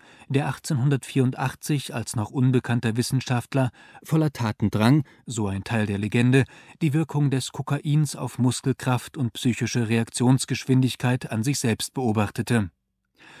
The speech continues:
Seine Dokumentation verheimlicht jedoch,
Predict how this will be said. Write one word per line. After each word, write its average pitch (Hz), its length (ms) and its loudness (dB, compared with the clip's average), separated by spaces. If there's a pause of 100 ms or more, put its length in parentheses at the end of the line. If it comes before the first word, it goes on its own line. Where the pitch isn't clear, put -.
(300)
Seine 170 220 2
Dokumentation 143 880 2
verheimlicht 117 600 2
jedoch, 143 320 0